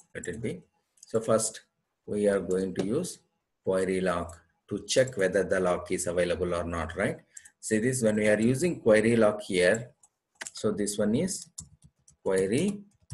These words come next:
lock. Nothing but checking whether the lock is available or not. What it is asking, see this lock name and then output lock held or not. It is a true or false. Okay. First we need a lock name.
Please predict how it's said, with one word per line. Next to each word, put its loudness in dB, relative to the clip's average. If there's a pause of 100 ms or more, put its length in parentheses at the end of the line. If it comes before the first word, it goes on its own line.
(140)
lock. -4 (800)
Nothing -2
but 0
checking 2
whether 4
the 0
lock -2
is -4
available 0
or 0
not. -12 (420)
What 2
it 0
is 0
asking, 0 (360)
see -6
this -2
lock 2
name -2 (720)
and -4
then 2
output -2 (440)
lock 0 (140)
held 4 (100)
or -2
not. -4 (560)
It -4
is -2
a 4
true 0
or 4
false. -4 (480)
Okay. -10 (440)
First 2
we 4
need 4
a 6
lock 2
name. -2